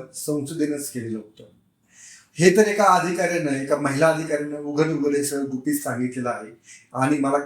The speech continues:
वाटतंय खरोखरीच सर्व लोकप्रतिनिधींसाठी हे लज्जास्पद ठरणारं प्रकरण ज्योती देवरे यांच्या निमित्तानं पुढे आलेलं आहे. ज्योती देवरे यांच्या विरोधात देखील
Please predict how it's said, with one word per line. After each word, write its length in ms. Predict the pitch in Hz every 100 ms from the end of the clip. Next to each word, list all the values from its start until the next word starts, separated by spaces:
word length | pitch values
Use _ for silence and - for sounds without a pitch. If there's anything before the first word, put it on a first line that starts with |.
| -
वाटतंय 320 | 127 151 139
खरोखरीच 500 | 135 147 147 131 127 - _ -
सर्व 340 | - 165 175
लोकप्रतिनिधींसाठी 1160 | 151 156 151 170 - 151 139 143 139 131 127 127 _ _ -
हे 60 | 131
लज्जास्पद 560 | 127 127 147 - 170
ठरणारं 420 | - 131 131 127
प्रकरण 440 | 123 123 127 123 127 - _ _ - 127
ज्योती 260 | 135 135 147
देवरे 260 | 139 135
यांच्या 200 | 127 127
निमित्तानं 360 | 123 127 131 139
पुढे 280 | 143 127 120
आलेलं 240 | 110 107
आहे. 220 | 107 - _ - - - - -
ज्योती 260 | - 175 240
देवरे 580 | 214 208 202 196 160 156
यांच्या 200 | 156 180
विरोधात 300 | 175 170 160
देखील 400 | 156 170 170